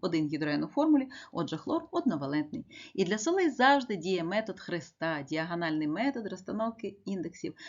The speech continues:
Двічка від купруму йде до хлору, перетворюється на індекс, а одиничка йде до купруму і зникає. Формула солі купром хлор два, назва цієї солі купром два хлорид.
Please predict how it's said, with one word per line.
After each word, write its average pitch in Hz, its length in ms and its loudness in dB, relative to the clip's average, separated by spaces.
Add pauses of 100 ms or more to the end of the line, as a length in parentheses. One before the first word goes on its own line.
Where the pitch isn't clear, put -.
(280)
Двічка 196 460 2
від 170 140 0
купруму 165 400 2
йде 151 200 2
до 151 140 0
хлору, 151 460 0
перетворюється 202 760 -2
на 214 120 0
індекс, 208 460 -2
а 294 80 2
одиничка 294 480 6
йде 247 140 -2
до 254 100 -4
купруму 240 380 -4
і 196 60 -4
зникає. 165 540 -4 (320)
Формула 156 760 0
солі 269 480 -2
купром 302 560 -2
хлор 185 300 -2
два, 165 480 -2
назва 170 640 -2
цієї 233 340 -4
солі 214 420 -6
купром 185 640 -2
два 170 480 -2 (100)
хлорид. 147 460 -6